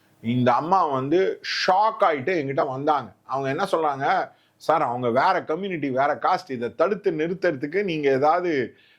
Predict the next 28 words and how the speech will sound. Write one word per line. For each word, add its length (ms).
பரிகாரம் 440
பண்ண." 80
நான் 200
சொன்னேன், 320
"இந்த 140
மாதிரி 200
ஈவில் 360
விஷயம்லாம் 440
எந்த 320
பரிகாரம்லாம் 640
என்னால 300
பண்ண 260
முடியாது, 840
நானே 460
வந்து 240
லவ் 260
மேரேஜ், 640
அதனால 760
இதெல்லாம் 380
வந்து 200
நான் 200
வந்து 320
கெடுக்கிற 400
மாதிரி 360
பண்றது 320
இல்லை" 500
அப்படின்ற. 600
அதனால 960